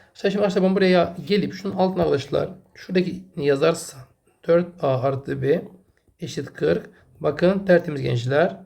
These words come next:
Burası geldi gençler. Şu şunu götürdü. Yedi A eşit otuz beş. A eşittir ne oldu? Beş. İşte bu beşi gelip burada yerine yazdığımda gençler. Bakın ne olur? Yirmi artı B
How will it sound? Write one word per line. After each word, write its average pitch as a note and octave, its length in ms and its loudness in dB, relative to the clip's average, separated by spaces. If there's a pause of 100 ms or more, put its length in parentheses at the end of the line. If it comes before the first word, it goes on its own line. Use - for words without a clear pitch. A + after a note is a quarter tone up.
(380)
Burası D#3+ 260 -2
geldi C#3 600 4
gençler. C3 540 0 (340)
Şu - 200 -14
şunu E3+ 160 -2
götürdü. C3+ 720 2 (360)
Yedi D3 360 -2
A A#2+ 400 0 (140)
eşit - 480 -8
otuz D3+ 280 -8
beş. E3+ 340 0 (440)
A E3 200 2
eşittir B2+ 400 -6
ne D3+ 40 -2
oldu? C#3+ 500 2 (360)
Beş. C3 420 -4 (220)
İşte F3 160 -2
bu F#3 80 4
beşi F#3 180 2
gelip F3 200 2
burada F#3+ 180 2
yerine D#3 160 4
yazdığımda B2 400 2
gençler. A#2+ 560 2 (720)
Bakın C3+ 200 -2
ne C#3+ 40 4
olur? C#3 340 6 (380)
Yirmi D3+ 400 0
artı B2+ 460 -2
B C3+ 320 2